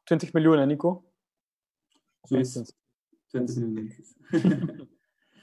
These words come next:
Speaker 2: Ehm, tweede dilemma. Ehm, Tau, Percy Tau, die vertrekt van, eh, club, die gaat weg. Maar, eh,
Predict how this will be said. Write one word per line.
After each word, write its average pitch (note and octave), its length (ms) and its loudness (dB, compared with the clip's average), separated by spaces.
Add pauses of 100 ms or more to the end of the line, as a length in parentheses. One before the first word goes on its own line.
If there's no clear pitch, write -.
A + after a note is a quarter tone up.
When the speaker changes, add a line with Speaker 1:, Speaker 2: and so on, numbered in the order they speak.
(300)
Speaker 2:
Ehm, D#3 640 4
tweede G#3+ 220 2
dilemma. C3+ 480 6 (800)
Ehm, C#3+ 600 4 (340)
Tau, F#3+ 500 4 (380)
Percy E3 260 2
Tau, E3 180 8
die D#3+ 80 4
vertrekt C#3 420 -2
van, D3 280 -2
eh, C3+ 220 2
club, D#3+ 160 -6
die D#3 100 2
gaat A#2+ 120 0
weg. C#3+ 300 -4 (400)
Maar, D3 320 4
eh, C#3 360 2